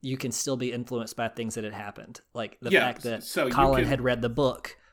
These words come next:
Speaker 1: or that Stefan knew about, like, knew what caused the game to crash.
Speaker 2: That, that's the weird, like, you know, when you get to logical consistencies in this, I don't know how much I could follow, because, like,
Speaker 1: Right.
Speaker 2: Colin,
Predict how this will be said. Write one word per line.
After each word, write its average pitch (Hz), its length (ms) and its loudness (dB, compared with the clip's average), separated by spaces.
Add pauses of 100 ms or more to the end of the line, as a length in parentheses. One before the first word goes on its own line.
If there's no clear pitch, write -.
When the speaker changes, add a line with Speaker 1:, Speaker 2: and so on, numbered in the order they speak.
(120)
Speaker 1:
or 123 180 0
that 113 240 -4
Stefan 120 440 -2
knew 120 140 -2
about, 110 460 -4 (120)
like, 117 200 -6
knew 127 200 0
what 117 220 -2
caused 117 240 -4
the 117 80 -8
game 107 200 -6
to 90 40 -12
crash. - 460 -12 (260)
Speaker 2:
That, 190 420 6
that's 240 220 2
the 220 100 -2
weird, 156 440 0
like, 131 320 -6 (320)
you 175 120 0
know, - 200 -4 (840)
when 214 140 -2
you 226 80 2
get 233 340 6
to 190 220 0
logical 151 600 0
consistencies 190 1000 -4
in 190 120 0
this, 190 320 0
I 170 100 10
don't 139 160 4
know 135 200 0
how 143 180 -2
much 135 260 -4
I 120 80 -2
could - 180 -12
follow, 98 640 -8
because, 147 380 0
like, 113 200 2
Speaker 1:
Right. - 100 -18 (440)
Speaker 2:
Colin, 254 720 4